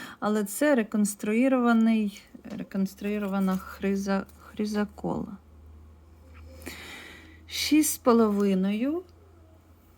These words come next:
грамів це вага каблучки. Одна сережка п'ять і два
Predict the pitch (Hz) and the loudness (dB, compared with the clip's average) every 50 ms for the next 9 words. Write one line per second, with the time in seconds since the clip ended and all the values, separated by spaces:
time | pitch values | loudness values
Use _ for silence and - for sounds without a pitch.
0 | _ - _ - _ - 214 208 196 208 214 214 226 254 277 269 233 - - - | _ -20 _ -20 _ -6 -4 -2 0 0 2 4 6 6 6 6 6 2 -2 -8
1 | - 208 214 233 240 226 196 185 185 196 202 208 208 - 208 202 208 196 202 190 | -4 -2 0 0 0 0 0 0 0 0 -2 -2 -2 -4 -4 -4 -2 -2 -2 -4
2 | 180 - - - - - - 185 190 - - 214 214 233 240 247 240 226 202 202 | -4 -6 -10 -14 -12 -10 -8 -8 -8 -8 -8 -2 2 6 8 8 8 8 6 4
3 | 202 - - 202 196 196 220 269 320 320 - - - 233 208 196 - 196 175 175 | 0 -2 0 0 2 2 2 2 0 0 -4 -4 0 0 0 0 0 -4 -2 2
4 | 196 208 220 240 233 - - - - 208 202 190 180 180 175 170 156 151 151 156 | 2 4 4 2 2 0 -6 -8 -6 -4 -2 0 -2 -2 -2 -2 -2 -2 -2 -4
5 | 156 | -8